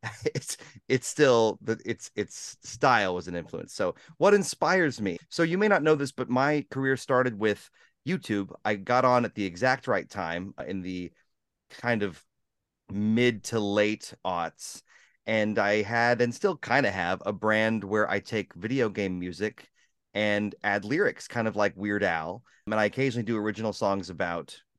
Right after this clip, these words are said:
video games. Sometimes they're even a little bit emotional. But if I've noticed what inspires me, I think you can take it back to even when I was in college, I wrote a musical called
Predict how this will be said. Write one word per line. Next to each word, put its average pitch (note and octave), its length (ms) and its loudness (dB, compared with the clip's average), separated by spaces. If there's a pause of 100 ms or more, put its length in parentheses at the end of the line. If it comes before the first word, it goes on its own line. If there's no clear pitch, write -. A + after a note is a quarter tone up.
(140)
video F2+ 320 -4
games. F2+ 520 -4
Sometimes F2 640 -6
they're F#2+ 140 -4
even G2+ 180 -4
a A2+ 60 -2
little B2 200 -4
bit D3 160 -2
emotional. D#3 520 -6
But G2 260 0 (960)
if F3+ 180 2 (200)
I've D3+ 520 2 (380)
noticed F3 460 2
what D3+ 160 4
inspires A#2 640 2
me, E2+ 380 -8 (560)
I G#2+ 60 -12
think D#3 200 -8
you D3+ 120 -6
can C3 140 -4
take C3 260 -2
it B2+ 120 -6
back G#2+ 280 2
to A2 160 -6
even G#2+ 220 -2
when G#2 80 0
I G2 80 2
was F2+ 140 -2
in F2+ 100 -12
college, G2 440 -2
I F2+ 40 -4
wrote F2+ 240 -2
a F2 40 -8
musical F2+ 340 -8
called E2+ 240 -8